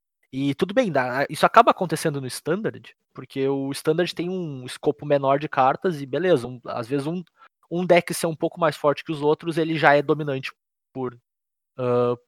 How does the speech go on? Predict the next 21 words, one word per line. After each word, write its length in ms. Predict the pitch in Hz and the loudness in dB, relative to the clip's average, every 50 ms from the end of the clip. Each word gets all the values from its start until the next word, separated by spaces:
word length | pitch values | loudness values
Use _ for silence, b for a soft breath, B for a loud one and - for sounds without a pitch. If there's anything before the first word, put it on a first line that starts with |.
| _ _ - | _ _ -6
até 220 | 127 120 - 135 | -6 -4 -4 -4
por 320 | - - 170 160 135 117 - _ _ _ _ | -2 0 0 0 0 -4 -10 _ _ _ _
quantidade 480 | - - 143 - - 135 139 139 139 151 | -10 -8 -8 -6 0 2 2 2 2 0
de 100 | 139 139 | -8 -2
decks 300 | 131 135 135 - - - | 0 0 0 0 -2 -8
que 80 | - - | -14 -14
tu 80 | - | -12
consegue 380 | - 135 127 - 156 160 147 131 | -10 -6 0 0 0 0 0 -2
montar, 320 | 107 107 110 - 98 90 | -8 -8 -6 -4 -4 -4
assim. 160 | 95 - - - _ _ _ _ _ _ _ _ _ _ - | -4 -6 -12 -20 _ _ _ _ _ _ _ _ _ _ -8
Ah, 380 | - 131 131 131 131 131 131 127 | 0 2 4 6 6 6 4 4
só 140 | 123 - 156 | 2 2 0
que 80 | 143 - | -2 0
o 40 | 143 | 0
problema 360 | 160 160 147 165 175 190 180 | 0 2 2 2 2 2 4
é, 100 | 175 180 | 4 4
ele 140 | 175 147 135 | 4 4 2
é 60 | 135 | 0
dominante 600 | 131 160 160 165 165 156 165 202 - - - - - | 2 0 0 0 0 -2 -2 -2 -2 -6 -8 -4 2
e 240 | 165 180 202 240 254 | 6 6 6 6 4
miserável 560 | 202 202 202 247 277 262 214 214 175 139 107 | -2 -6 -2 0 4 6 6 4 4 2 -12